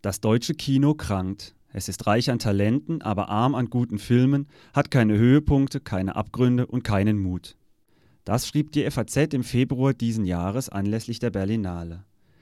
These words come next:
Angesichts dieser deutlichen Einschätzung dürfte die deutsche Kinolandschaft aufatmen, jemanden wie Fatih Akin in ihren Reihen zu haben.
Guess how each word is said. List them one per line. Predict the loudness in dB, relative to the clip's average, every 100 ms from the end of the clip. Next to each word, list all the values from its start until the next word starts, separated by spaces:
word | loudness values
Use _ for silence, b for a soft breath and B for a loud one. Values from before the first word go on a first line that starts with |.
| b b b b
Angesichts | 0 2 0 -6 -4
dieser | 0 2 2
deutlichen | 2 0 -2 -4 -4
Einschätzung | -2 -2 -2 -4 -2 -2 0
dürfte | 0 -2 -4
die | -6 -2
deutsche | -2 -2 -6
Kinolandschaft | -4 0 0 0 -4 -8 -6
aufatmen, | -4 -4 -2 -4 -4 -6 -8 -8
jemanden | -6 -2 0 -2 -4 -6
wie | -8
Fatih | -6 -6 -6 -8
Akin | -8 -6 -2
in | -2
ihren | -2 -2 -2
Reihen | -4 -6 -8
zu | -8 -10
haben. | -8 -12 -16